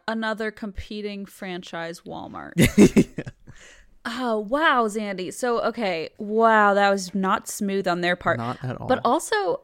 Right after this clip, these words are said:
Speaker 1: like, listen, I feel for that other Houston ghost company, but, like, report it to whom?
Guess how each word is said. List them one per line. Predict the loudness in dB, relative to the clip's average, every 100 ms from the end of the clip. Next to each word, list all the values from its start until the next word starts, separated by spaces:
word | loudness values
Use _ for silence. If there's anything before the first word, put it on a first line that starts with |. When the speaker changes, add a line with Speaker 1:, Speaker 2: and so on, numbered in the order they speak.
| -8
Speaker 1:
like, | -8 0
listen, | 0 0 -2
I | -4
feel | 0 0
for | 0 -2
that | 0
other | 0 0 -4
Houston | -4 -4 -4 -6
ghost | 2 2 2
company, | -4 -2 -4
but, | -2 -2
like, | -4 -6 _ _ _ _ _ _ _ _ -8
report | -6 -4 -4 -6 -10 _ -14
it | -10 -10 _
to | -8 -4 -4
whom? | -2 2 2 2 -4 -10